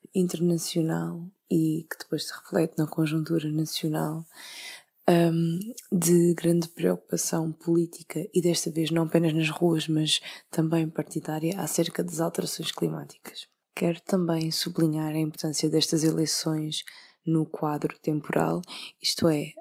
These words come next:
hum, nós no ativismo referimos-nos a esta década como uma década extremamente importante. Esta é a última década que nós temos, eh, para conseguir chegar a uma série de objetivos como a neutralidade carbónica,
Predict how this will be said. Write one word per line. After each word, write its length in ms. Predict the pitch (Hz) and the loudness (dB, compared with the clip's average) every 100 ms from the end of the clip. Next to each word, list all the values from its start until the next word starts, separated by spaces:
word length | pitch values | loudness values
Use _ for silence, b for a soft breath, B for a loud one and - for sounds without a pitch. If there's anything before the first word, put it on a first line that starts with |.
| _ 151 | _ 0
hum, 720 | 156 156 151 156 156 156 196 | 0 0 -2 -4 -4 -6 -2
nós 280 | 175 160 156 | 4 4 4
no 100 | 170 | 2
ativismo 640 | 160 160 160 165 156 156 156 | 0 0 -2 -2 -4 -6 -4
referimos-nos 720 | - - 165 165 170 165 160 | -6 2 2 2 0 0 0
a 80 | 165 | -2
esta 240 | 156 165 | 0 -4
década 480 | 156 160 156 151 147 | -2 -2 -2 -6 -6
como 180 | - 156 | -6 -4
uma 200 | 156 156 | 0 -2
década 500 | 151 147 143 143 147 | 0 -4 -4 -6 -4
extremamente 720 | 143 - 180 185 180 170 160 | -2 0 4 4 4 2 0
importante. 540 | 151 147 - - 160 - B B B B B - | -4 -6 -6 -4 -4 -10 B B B B B -8
Esta 320 | 147 - 151 | -8 -4 -2
é 240 | 143 - - | -2 -6 -2
a 60 | |
última 500 | 151 196 180 170 160 | 0 0 -2 -2 0
década 580 | 156 151 147 - 147 151 B B B - | 0 -2 -2 -4 -4 -4 B B B -6
que 100 | 160 | -2
nós 320 | 160 175 - | 0 0 -2
temos, 520 | - 165 165 151 - B B B B - | 0 0 2 -2 -8 B B B B -6
eh, 240 | 156 156 - | -4 -6 -2
para 180 | 160 156 | -2 -2
conseguir 720 | - 151 - 165 160 151 156 | -4 -6 -2 0 0 0 2
chegar 300 | - 151 147 | 2 2 0
a 60 | |
uma 180 | 151 151 | -2 -2
série 260 | - 151 156 | -2 0 0
de 80 | 156 | 0
objetivos 480 | 147 156 165 156 | -2 -2 0 0
como 220 | - - 143 | -4 -4 -4
a 40 | |
neutralidade 640 | 139 - 151 147 147 - | -4 -2 -2 2 0 0
carbónica, 800 | - 180 160 151 160 160 - 165 | 2 2 4 -2 -2 -2 -2 -4